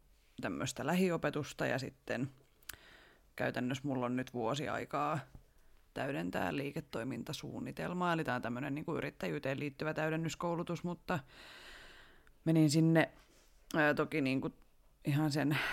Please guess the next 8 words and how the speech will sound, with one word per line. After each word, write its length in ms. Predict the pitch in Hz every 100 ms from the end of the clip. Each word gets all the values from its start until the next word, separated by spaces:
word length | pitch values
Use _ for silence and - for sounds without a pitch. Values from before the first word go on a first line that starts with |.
| - -
oppimisen 520 | 180 175 208 202 170
ja 80 | 160
muun 220 | 165 180
takia, 380 | 175 165 165 147
että 220 | 139 -
virkistää 560 | 143 139 139 135 131 123
taas 260 | 120 117
noita 340 | 127 131 127